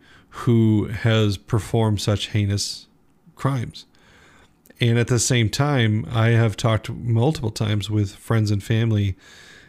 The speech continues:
Would you have the ability, if you walked into a room and you saw someone performing, uh, an act of sodomy, uh, whether it was rape, uh, of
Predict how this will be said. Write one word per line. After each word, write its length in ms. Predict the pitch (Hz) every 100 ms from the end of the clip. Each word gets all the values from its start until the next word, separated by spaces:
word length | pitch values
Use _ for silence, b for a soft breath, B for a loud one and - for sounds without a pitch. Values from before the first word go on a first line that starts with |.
| B -
Would 240 | 123 113
you 160 | 123 160
have 320 | 117 165 151
the 120 | 139
ability, 600 | 131 120 131 120 - - 107 _ _ _ _ _ _ _ _ _ -
if 140 | 113 104
you 140 | 135
walked 300 | 147 143 139
into 340 | 131 127 127
a 80 | 120
room 420 | 107 104 101 98 - B B B B
and 180 | 120 104
you 120 | 107
saw 380 | 107 123 120 113
someone 600 | 104 123 113 107 104 101
performing, 760 | 95 107 - 117 117 110 107 104 B B B B -
uh, 300 | 101 98 101
an 120 | 110
act 220 | 120 127
of 100 | 113
sodomy, 600 | - 123 117 107 104 101 107 -
uh, 220 | 104 101
whether 340 | 107 107 104 104
it 80 | 107
was 180 | 95
rape, 340 | 95 113 117 - - B B B B -
uh, 460 | 101 101 95 104 -
of 540 | 113 107 101 92 -